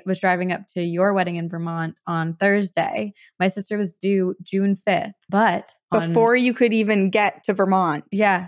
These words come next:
Speaker 1: May
Speaker 2: A few days before.
Speaker 1: twenty-fifth, the day before I was supposed to drive up to Corinne's,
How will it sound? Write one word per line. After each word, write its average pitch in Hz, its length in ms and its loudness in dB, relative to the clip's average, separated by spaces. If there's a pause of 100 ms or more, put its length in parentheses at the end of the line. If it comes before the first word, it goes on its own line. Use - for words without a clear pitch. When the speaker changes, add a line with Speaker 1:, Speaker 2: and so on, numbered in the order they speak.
(140)
Speaker 1:
May 190 380 2
Speaker 2:
A 233 100 0
few 220 240 2
days 220 260 2
before. 220 220 0
Speaker 1:
twenty-fifth, 262 500 2 (300)
the 208 100 2
day 202 340 2
before 247 380 2
I 214 80 4
was 196 120 -2
supposed - 180 -6
to 190 80 -8
drive 185 220 -2
up 196 160 -4
to 220 100 -12
Corinne's, 226 400 -8